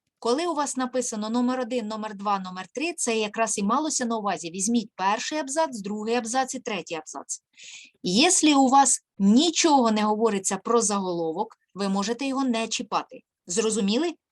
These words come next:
Хорошо. Ось написано. Times New Roman для першого абзацу. Що мені, діти, спочатку з ним треба зробити? Обов'язково.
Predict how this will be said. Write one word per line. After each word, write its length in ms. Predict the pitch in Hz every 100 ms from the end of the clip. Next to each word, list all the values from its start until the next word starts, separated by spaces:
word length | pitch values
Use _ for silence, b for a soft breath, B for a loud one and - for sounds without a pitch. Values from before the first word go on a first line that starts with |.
| _ _ _ _ _ _ _ _ _ _ _ _ _ _ _ _ -
Хорошо. 520 | - 202 233 - 131 _ - -
Ось 240 | - 359 320
написано. 540 | 277 190 - 262 247 _ _ b b _ _
Times 560 | 247 269 330 320 302 -
New 360 | 233 233 240 233
Roman 460 | 220 247 269 285
для 180 | 220 202
першого 420 | 196 202 202 214
абзацу. 480 | 202 175 160 - - _ _ _
Що 280 | - - 294
мені, 280 | 349 320 269
діти, 320 | 208 294 262
спочатку 580 | 240 220 208 247 254 240
з 60 | 208
ним 180 | 214
треба 280 | 202 220 220
зробити? 540 | 208 202 202 196 147 - _ _
Обов'язково. 920 | 233 208 226 214 277 - 226 180 147